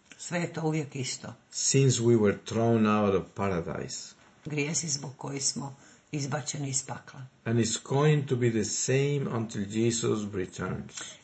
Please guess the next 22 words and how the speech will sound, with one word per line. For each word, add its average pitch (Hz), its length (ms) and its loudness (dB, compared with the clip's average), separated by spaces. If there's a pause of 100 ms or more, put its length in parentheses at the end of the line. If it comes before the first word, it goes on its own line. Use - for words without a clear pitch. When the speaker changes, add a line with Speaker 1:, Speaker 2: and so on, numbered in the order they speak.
Speaker 1:
I 156 100 -2
sve 175 320 0
će 175 120 -2
biti 156 340 -8
isto 135 300 -6 (140)
sve - 260 -8
dok 156 180 -4 (400)
Isus 131 400 -14 (100)
ponovno 127 520 -4 (140)
ne 113 140 -10
dođe. - 300 -14 (320)
Speaker 2:
Life 147 560 6 (100)
on 123 340 2
earth 98 400 0 (440)
Speaker 1:
Život 180 400 -4
na 185 120 -6
zemlji 165 520 0 (720)
Speaker 2:
is 123 220 2
a 120 60 6
school 147 480 2
of 127 120 4
souls. - 880 0